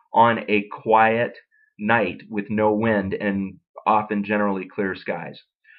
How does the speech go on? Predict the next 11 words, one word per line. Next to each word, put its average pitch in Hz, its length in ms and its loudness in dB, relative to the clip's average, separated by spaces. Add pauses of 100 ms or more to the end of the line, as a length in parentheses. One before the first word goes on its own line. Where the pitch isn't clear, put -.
(120)
So 120 180 2
that 143 200 4
is 147 120 -8
one 143 140 0
of 120 60 -2
those 110 160 -2
micro 107 360 -2
scale 101 300 -4
features 107 480 -6 (320)
where 104 460 2 (120)
the 104 140 -6